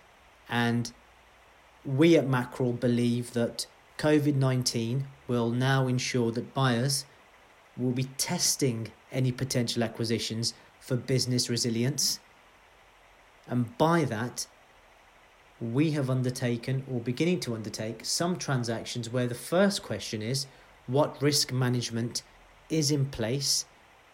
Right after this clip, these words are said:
if in a few months, a few years, a similar event were to take place?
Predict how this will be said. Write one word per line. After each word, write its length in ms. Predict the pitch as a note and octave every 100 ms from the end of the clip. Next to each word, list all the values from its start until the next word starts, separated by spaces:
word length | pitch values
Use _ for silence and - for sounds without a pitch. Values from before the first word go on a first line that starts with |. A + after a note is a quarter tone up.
| - - -
if 380 | - D#3 C#3 - -
in 340 | C3+ B2+ B2 A2+ - - - - - - - - - - - - C#3
a 40 |
few 220 | - A#2+
months, 480 | A#2 C#3+ D3+ - - -
a 40 | B2
few 200 | A#2+ A#2
years, 480 | A#2 B2+ C#3 C#3+ - - -
a 60 |
similar 500 | - - E3+ D#3 C#3+
event 500 | C3 G#2+ A#2+ C3 - - - - - A#2
were 260 | C3 C3+ C#3
to 120 | C3
take 320 | C3 B2 B2
place? 480 | - A2+ B2 -